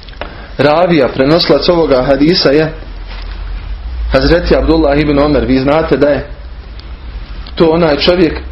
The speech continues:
kojeg je Allah Đelešanuhu počastio da su iza preseljenja Rasulullaha sallallahu alaihi wasallam govorili: „Ako hoćete da vidite insana koji se čvrsto drži sunneta Rasulullaha, pogledajte Abdullaha ibn Omer.”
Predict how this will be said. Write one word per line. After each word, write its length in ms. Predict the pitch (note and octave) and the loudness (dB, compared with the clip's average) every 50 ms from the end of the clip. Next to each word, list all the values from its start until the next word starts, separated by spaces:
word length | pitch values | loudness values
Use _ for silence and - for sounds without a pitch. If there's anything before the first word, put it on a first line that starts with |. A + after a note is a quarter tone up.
| - | -10
kojeg 260 | - - C#3+ C#3 C3+ C3+ | -2 0 0 0 2 2
je 80 | C#3 | 2
Allah 300 | C#3+ D3+ E3 D#3+ C#3+ C#3 | 2 4 2 2 0 2
Đelešanuhu 600 | C#3 C#3 C#3 C#3 C#3 D3+ D3+ D#3+ E3 D#3 D3+ C3+ | 2 2 2 2 2 2 2 2 2 2 2 0
počastio 640 | - - C3+ - - D#3+ F3+ - - - F#3 E3 D3 - - - - - - - - - - - - - - | 0 0 -2 0 2 0 0 0 0 0 0 0 0 -2 -6 -12 -12 -12 -12 -12 -14 -14 -12 -12 -12 -12 -8
da 200 | - C3+ C#3 C#3 | -2 0 0 0
su 160 | C3+ - - D3 - | 0 -2 -2 0 0
iza 280 | D#3+ F3+ F3 E3 E3 | 0 0 2 2 0
preseljenja 580 | C#3+ - C#3 C#3 - - C#3+ C3+ D#3 E3+ F3 D#3 | 2 2 -2 -2 0 0 0 0 2 2 2 2
Rasulullaha 680 | C#3 C#3 C3+ - - D3 D3 C#3 C3+ C#3 D3 D#3 D#3 C3 | 0 0 0 0 2 2 2 2 2 2 0 0 0 -2
sallallahu 480 | - - D3 C#3 C3+ C#3 D3+ D3+ D3 | -2 0 0 0 2 2 2 0 0
alaihi 180 | D3 C#3 C#3+ C#3 | 0 0 0 -2
wasallam 320 | C3 D#3 D3 D3+ C#3+ C3 | 0 0 0 0 0 0
govorili: 500 | A#2+ C3 B2+ C#3+ D#3+ F3+ F#3 F3+ E3+ C3+ - - - - - - - - - - | 0 0 0 2 0 2 2 0 0 -2 -4 -10 -14 -16 -16 -16 -14 -12 -8 -4
„Ako 280 | A2+ C3+ C3 - C#3 | -4 -2 0 0 0
hoćete 400 | C#3 D#3+ F3+ F#3 - - - D3 | 2 2 0 0 -2 -2 -2 -2
da 120 | C3+ C#3 C#3+ | 0 0 0
vidite 420 | D3 E3+ F3 E3 D3+ C3+ - C3+ | 0 0 0 0 -2 0 -2 -2
insana 520 | C3 C3 B2+ - D#3 D#3 E3+ E3+ E3 B2+ - - - - - - - | -2 -2 -2 -2 0 0 0 0 -2 -2 -4 -6 -12 -18 -18 -12 -4
koji 160 | - D3 C#3 | -2 -2 0
se 140 | - - C#3+ D3 | 0 0 -2 -2
čvrsto 440 | - - A3 A3 A3 - - D3+ C#3 | 0 -2 0 -2 -2 0 0 0 0
drži 320 | C#3 E3+ E3+ E3 D#3+ C#3 | 0 -2 0 0 0 -2
sunneta 420 | - - F3+ F3+ E3 C#3+ - C#3+ | 0 0 0 0 0 0 0 0
Rasulullaha, 600 | B2+ C3 C3 - D3+ D3 C#3 C3+ C#3 D3+ E3 F#3 | -2 -2 -2 0 0 0 2 2 2 2 0 0
pogledajte 560 | C#3+ - E3 D3+ D3 C#3+ C#3 C#3 C3 A#2+ - B2+ | -2 -2 -2 0 0 2 2 0 0 2 0 -2
Abdullaha 400 | B2 B2 B2 B2 B2 B2+ C3 B2+ | -2 0 0 0 0 0 0 -2
ibn 220 | A#2 A2+ A2+ G#2 | -4 -4 -4 -4
Omer.” 200 | G2 F#2+ G#2 A2 | -4 -4 -6 -8